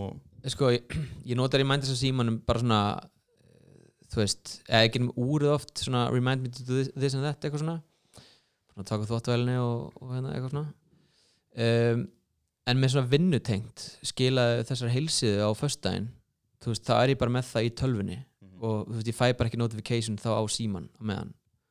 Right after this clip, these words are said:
Speaker 2: Þú veist, ég er eitthvað sem hefur við tölvuna örugglega sex eða sjö tíma á dag, sko, í vinnu. Þannig að, þú veist,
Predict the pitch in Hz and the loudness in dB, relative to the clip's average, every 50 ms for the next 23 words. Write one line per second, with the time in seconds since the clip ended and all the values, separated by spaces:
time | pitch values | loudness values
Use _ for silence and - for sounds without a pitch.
0 | _ _ _ _ _ _ _ - 101 - - 98 95 101 98 101 101 101 104 104 | _ _ _ _ _ _ _ -20 -20 -4 -2 -2 -2 -2 -2 -2 -2 -2 0 0
1 | 107 107 - - 110 110 110 110 110 - - - - 107 110 110 107 110 - - | -2 -2 -2 -2 -2 0 0 0 -2 -4 -8 -8 -10 -6 -4 -4 -4 -4 -6 -8
2 | - - - 120 - - 120 117 120 117 127 120 120 117 - - 117 120 120 - | -8 -8 -8 -6 -6 -6 -4 -4 -4 -4 -4 -4 -4 -4 -2 -2 -4 -4 -4 -6
3 | - - 135 135 139 143 - - 120 117 123 127 127 139 139 - _ _ _ _ | -8 -8 -8 -8 -8 -12 -16 -16 -10 -8 -6 -6 -6 -6 -8 -12 _ _ _ _
4 | _ _ _ _ _ _ _ _ _ _ _ _ _ _ _ _ _ _ 117 107 | _ _ _ _ _ _ _ _ _ _ _ _ _ _ _ _ _ _ -2 2
5 | 104 104 104 104 110 110 - - - - - - 120 110 - - - - | 4 4 4 4 4 2 0 -4 -8 -16 -8 -6 -4 -4 -4 -6 -10 -14